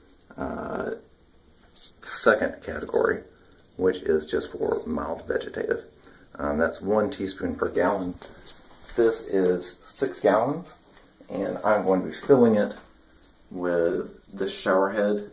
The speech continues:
that has got a custom filter in it, um, that strips away a lot of the harmful stuff that comes from city water.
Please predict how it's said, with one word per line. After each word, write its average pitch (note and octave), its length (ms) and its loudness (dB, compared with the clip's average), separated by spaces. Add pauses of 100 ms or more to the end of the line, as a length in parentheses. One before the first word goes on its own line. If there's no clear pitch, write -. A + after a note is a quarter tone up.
that C#3 140 -6
has - 160 -4
got - 280 -2
a - 320 -4 (640)
custom F#2 500 -2
filter G#2 380 0
in A2 140 2
it, - 180 -2 (640)
um, D#2 540 0 (300)
that E2 420 -2 (100)
strips - 420 -4
away E2 240 0
a D#2+ 80 4
lot D#2+ 240 -2
of - 160 -2
the D2+ 280 -2 (440)
harmful F2+ 480 2
stuff - 300 -4
that - 100 -14
comes - 180 -6
from - 140 -12
city D2 260 -2
water. - 340 -8